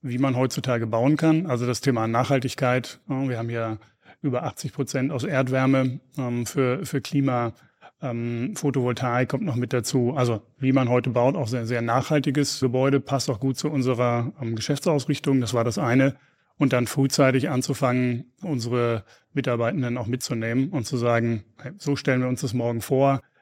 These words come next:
Wie wollt ihr eure Flächen gestalten? Wie wollen wir das machen?“ Und dann natürlich modernes Arbeiten, das heißt Flächen für, zur Zusammenarbeit, aber auch moderne Technik, äh, überall mit dem Laptop arbeiten zu können, egal ob im Besprechungsraum oder am Arbeitsplatz.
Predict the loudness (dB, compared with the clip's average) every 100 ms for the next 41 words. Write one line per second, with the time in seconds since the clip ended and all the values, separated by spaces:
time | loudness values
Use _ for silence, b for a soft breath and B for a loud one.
0 | _ -4 0 0 0 0 -2 -2 -2 0
1 | 2 2 -2 -4 -4 -2 2 4 4 2
2 | 2 2 0 0 0 -2 0 2 4 2
3 | 2 0 2 4 4 2 0 -4 -2 -2
4 | 0 2 4 4 2 2 2 2 0 -2
5 | -2 -4 -6 -6 -6 -4 -2 -2 -4 -4
6 | 0 0 2 4 4 4 2 4 2 0
7 | _ _ _ -4 0 0 0 2 0 0
8 | 0 0 0 -2 _ _ _ _ -6 -4
9 | -2 -2 -2 0 0 0 2 2 2 0
10 | 2 2 2 0 -4 -2 -2 0 0 0
11 | 0 -2 -2 0 2 2 2 2 4 4
12 | 2 2 2 2 0 -2 -2